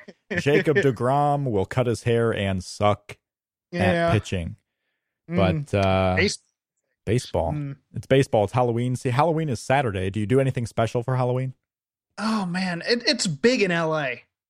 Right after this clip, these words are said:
Speaker 1: I mean, Halloween is, is like Christmas everywhere else in L A. Uh, but,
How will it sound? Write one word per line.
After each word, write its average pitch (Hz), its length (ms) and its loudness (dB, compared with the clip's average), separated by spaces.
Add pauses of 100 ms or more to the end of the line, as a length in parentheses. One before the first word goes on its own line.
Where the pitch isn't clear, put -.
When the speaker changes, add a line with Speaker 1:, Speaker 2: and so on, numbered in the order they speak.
(280)
Speaker 1:
I - 40 -4
mean, 202 160 2
Halloween 226 480 0
is, 170 420 -4
is 180 300 0
like 156 260 -4
Christmas 202 680 0
everywhere 170 400 4
else 156 440 -2 (340)
in 180 120 4
L 147 220 0
A. 151 220 -2 (640)
Uh, 151 380 0 (680)
but, 160 280 2